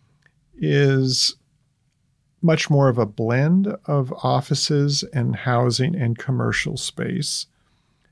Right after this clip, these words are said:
It becomes a place with much more of a civic component. I would love to see somehow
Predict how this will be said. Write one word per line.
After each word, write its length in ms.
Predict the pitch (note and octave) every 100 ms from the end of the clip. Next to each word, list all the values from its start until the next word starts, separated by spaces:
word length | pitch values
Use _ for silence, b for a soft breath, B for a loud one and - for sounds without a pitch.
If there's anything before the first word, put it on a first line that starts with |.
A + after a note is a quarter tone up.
| _ _ _ -
It 220 | C#3 -
becomes 480 | C#3+ - D#3+ D3+ C#3+
a 60 |
place 440 | - - C#3 C3+ -
with 200 | B2+ C3+
much 340 | C3 C#3 -
more 220 | D3 D3
of 160 | C3+ A#2+
a 80 | A2
civic 480 | - C#3+ C#3+ E3
component. 680 | - D#3 C#3 D3+ D#3 D#3+ F3 -
I 160 | C3 E3
would 200 | E3 C#3
love 260 | C3 B2+
to 80 | B2+
see 560 | - C3 B2 A#2+ A2+ - _ _ _ _ _ _ -
somehow 840 | - D#3+ D#3+ C#3 B2 A#2 A#2 A#2+